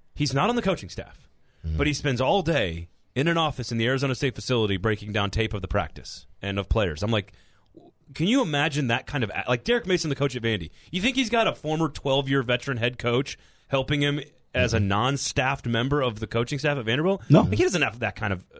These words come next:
Speaker 1: uh, facility or, or support.
Speaker 2: Mm-hmm.
Speaker 1: Arizona State is putting everything in place for Herm, and it's loaded with
Speaker 2: Exactly.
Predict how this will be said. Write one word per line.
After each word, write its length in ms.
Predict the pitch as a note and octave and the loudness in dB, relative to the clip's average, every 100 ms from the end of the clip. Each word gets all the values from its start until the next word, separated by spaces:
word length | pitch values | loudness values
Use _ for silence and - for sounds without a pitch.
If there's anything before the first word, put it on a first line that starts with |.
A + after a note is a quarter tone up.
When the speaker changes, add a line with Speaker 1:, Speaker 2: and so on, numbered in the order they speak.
| - | -20
Speaker 1:
uh, 60 | D#2 - - - - | -20 -20 -20 -20 -18
facility 600 | - G2+ A2 F#2 F#2+ A2+ | -10 -6 -2 -2 0 2
or, 100 | G2 | 0
or 120 | - | -2
support. 500 | G2 F2+ G2 G2 D#3 - - F2+ | -8 -6 0 0 0 -8 -20 -18
Speaker 2:
Mm-hmm. 180 | E2 B2+ - - | -10 -10 -10 -2
Speaker 1:
Arizona 280 | F3 C4 C4+ | 0 2 0
State 220 | - F3+ | 2 0
is 80 | C#3+ | 0
putting 340 | - D3+ C3 B2 | 0 0 2 0
everything 380 | C3 C3+ B2 | 0 0 -2
in 80 | A2 | -2
place 300 | F2+ A2+ G2 | 0 0 0
for 140 | - E2+ | -4 -4
Herm, 280 | F#2+ D#2+ - | -2 -2 -2
and 100 | F#2+ | -2
it's 240 | F#2 - - | 0 -4 -4
loaded 460 | G#2+ A2+ C3+ G#2+ D2+ | 0 2 4 4 4
with 100 | - | 0
Speaker 2:
Exactly. 180 | C#2+ | -2